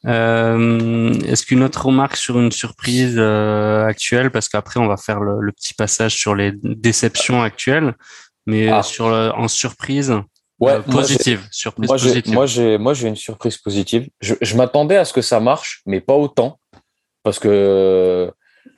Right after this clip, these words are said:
Speaker 2: co-, comme j'avais dit en off, c'est sur les Cavs, j'avais un doute un peu sur le coach et tout, et la blessure
Speaker 1: Mm.
Speaker 2: de Sexton a un peu peur, mais bon, euh, Allen, Mobley, tout ça, bref, euh, Arnaud,
Speaker 1: Mm.
Speaker 2: euh, pardon, je, Derrick, on en a déjà parlé, c'est incroyable.
Speaker 1: <laughs>
Speaker 2: Mais,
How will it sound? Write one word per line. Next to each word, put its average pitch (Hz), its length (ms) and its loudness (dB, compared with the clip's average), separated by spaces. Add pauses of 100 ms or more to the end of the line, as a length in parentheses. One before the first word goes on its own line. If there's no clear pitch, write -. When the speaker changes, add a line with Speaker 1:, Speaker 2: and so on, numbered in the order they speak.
(420)
Speaker 2:
co-, 113 220 2
comme 127 200 -2
j'avais 117 220 0
dit 113 100 -4
en 123 120 2
off, 123 100 -6
c'est 120 100 -8
sur 104 200 -2
les 101 100 2
Cavs, 110 180 0
j'avais 92 240 -2
un 92 120 -2
doute 113 220 -2
un 101 100 0
peu 110 120 -2
sur - 220 -4
le 98 120 4
coach 110 280 0
et 82 60 -2
tout, 107 280 4
et 87 60 2
la 90 100 2
blessure 98 300 -2
Speaker 1:
Mm. 101 40 0
Speaker 2:
de 98 40 0
Sexton 107 360 -2
a 95 40 0
un 92 80 -2
peu 95 140 -4
peur, 98 160 0
mais 92 80 -2
bon, 90 260 -6
euh, 82 60 -12 (180)
Allen, 98 460 2
Mobley, 95 340 2
tout - 100 -16
ça, - 160 -4
bref, 90 320 0 (140)
euh, - 100 -8 (160)
Arnaud, 101 360 2
Speaker 1:
Mm. - 40 0
Speaker 2:
euh, 90 380 -2
pardon, 95 400 0
je, 92 200 0
Derrick, 104 320 2
on 98 40 0
en 98 40 2
a 98 40 2
déjà 98 140 0
parlé, 98 340 2
c'est - 120 -8
incroyable. 147 380 2 (300)
Speaker 1:
<laughs> - 300 -20
Speaker 2:
Mais, 123 420 2